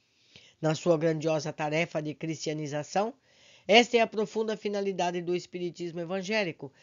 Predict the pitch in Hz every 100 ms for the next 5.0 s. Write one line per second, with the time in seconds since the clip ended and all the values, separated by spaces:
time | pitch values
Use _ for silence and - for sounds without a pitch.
0 | _ - 185 190 185 - 190 170 175 175
1 | 165 170 160 160 190 220 220 202 190 -
2 | 185 185 170 175 180 175 - 165 151 -
3 | - - 175 - 202 170 165 165 156 175
4 | 190 180 170 151 156 - 180 185 -